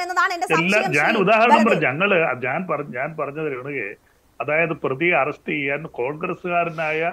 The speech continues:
Speaker 2: സിദ്ദിഖിനെ ഞങ്ങൾക്ക് സംരക്ഷിക്കേണ്ട ആവശ്യമില്ല. കഴിഞ്ഞ തെരഞ്ഞെടുപ്പിൽ കോൺഗ്രസിന് വേണ്ടി അദ്ദേഹം election പ്രചരണത്തിന് പോലും പങ്കെടുത്ത ഒരാളാണ്. അപ്പൊ അങ്ങനെയുള്ള ഒരാളിനെ ഞങ്ങൾ സംരക്ഷിക്കേണ്ട ഒരു ആവശ്യമില്ല. പോലീസിന് അതിൻ്റെതായിട്ടുള്ള ചില പ്രശ്നങ്ങളുണ്ടാകും. പോലീസിന് ചിലപ്പോൾ ഞാൻ ഇന്ന് ഏതെങ്കിലും ഒരു സാഹചര്യത്തിൽ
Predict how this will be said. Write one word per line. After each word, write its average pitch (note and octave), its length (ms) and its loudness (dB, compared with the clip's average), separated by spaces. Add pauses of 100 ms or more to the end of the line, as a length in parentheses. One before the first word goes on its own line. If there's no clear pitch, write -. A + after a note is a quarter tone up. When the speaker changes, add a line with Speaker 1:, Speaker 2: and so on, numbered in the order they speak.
(160)
Speaker 2:
സിദ്ദിഖിനെ E3 400 -10
ഞങ്ങൾക്ക് D#3+ 340 -6
സംരക്ഷിക്കേണ്ട D3+ 580 -6
ആവശ്യമില്ല. C#3+ 540 -6 (420)
കഴിഞ്ഞ D#3+ 280 2 (100)
തെരഞ്ഞെടുപ്പിൽ D#3+ 440 2
കോൺഗ്രസിന് E3 640 0
വേണ്ടി D#3+ 220 -2
അദ്ദേഹം D3 260 0
election E3 380 -6
പ്രചരണത്തിന് D3+ 460 -4
പോലും C#3+ 260 -6 (200)
പങ്കെടുത്ത C3+ 360 -2
ഒരാളാണ്. A#2 360 0 (420)
അപ്പൊ D3 160 2
അങ്ങനെയുള്ള F3+ 400 2
ഒരാളിനെ E3 280 2
ഞങ്ങൾ E3 240 -4
സംരക്ഷിക്കേണ്ട D#3 580 -4
ഒരു D3+ 80 -2
ആവശ്യമില്ല. C#3+ 600 -6 (320)
പോലീസിന് F3+ 480 2
അതിൻ്റെതായിട്ടുള്ള D#3+ 800 2
ചില D#3 180 -4
പ്രശ്നങ്ങളുണ്ടാകും. D3+ 880 -4 (360)
പോലീസിന് E3+ 420 -2
ചിലപ്പോൾ E3 240 -4
ഞാൻ F3 280 -2
ഇന്ന് E3 160 -6
ഏതെങ്കിലും E3 320 -4
ഒരു D#3 200 -8
സാഹചര്യത്തിൽ D3 460 -6